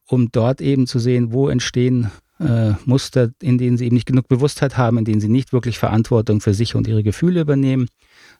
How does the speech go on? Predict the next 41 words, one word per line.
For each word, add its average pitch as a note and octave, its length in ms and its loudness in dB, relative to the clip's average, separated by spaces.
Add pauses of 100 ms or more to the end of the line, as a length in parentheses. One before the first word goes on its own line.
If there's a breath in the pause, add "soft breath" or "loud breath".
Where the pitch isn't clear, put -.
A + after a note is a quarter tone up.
sondern A#2+ 280 0
wieder G#2 180 -2
anfangen A2 320 0
zu - 140 -6
projizieren. D#3 760 -2 (760 soft breath)
Und C#3 280 0 (220)
dies C#3 200 0
merken C3 400 0
Sie C#3 100 0
am A#2 80 0
Anfang G2+ 320 -2
nicht F#2 180 -2
selber E2+ 440 -2
oder A#2+ 160 0
nicht A#2 160 -2
so A2 100 -2
schnell. E2+ 400 -2 (140)
Das A#2 160 2
ist - 380 -4
ganz A2 240 0
normal, A#2+ 440 0
das A2 160 -6
geht A2 160 -2
uns A2 140 0
allen C3 260 0
so, C3+ 120 -2
das A#2 140 -4
geht A2 200 -2
mir G2+ 160 0
auch G#2+ 100 0
so. C#3+ 200 0
Und C#3+ 100 0
da C#3 80 -2
braucht B2+ 280 0
man C#3+ 120 0
aber C3 100 2
jemand, A#2+ 380 0
der A2+ 100 -2
von - 140 -4
außen C#3 580 0
zuhört E3 460 0